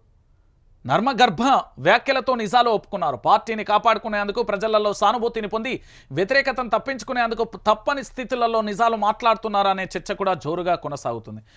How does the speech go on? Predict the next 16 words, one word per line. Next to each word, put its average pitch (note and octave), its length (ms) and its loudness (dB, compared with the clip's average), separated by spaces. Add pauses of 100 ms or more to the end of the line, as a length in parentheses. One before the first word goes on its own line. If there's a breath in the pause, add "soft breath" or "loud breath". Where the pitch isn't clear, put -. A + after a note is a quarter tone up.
(160 soft breath)
అసలు A3 220 0
ఏం A3 200 2
జరిగింది F3+ 440 0
అనేది E3 260 -6
చూడాలి. A#2 240 -6 (380)
ఎందుకంటే A#3+ 760 2
ఇక్కడ A#3 180 -2
జరిగిన A#3 320 2
విషయాన్ని B3 360 -2
మనం G#3+ 220 -6
చాలా F#3+ 100 -2
క్లారిటీగా G3 480 0
కూడా F#3+ 220 -2 (100)
చూడాలి. D#3 200 -2
ఒకసారి D#3 320 -6
చూ-, A#2+ 140 -12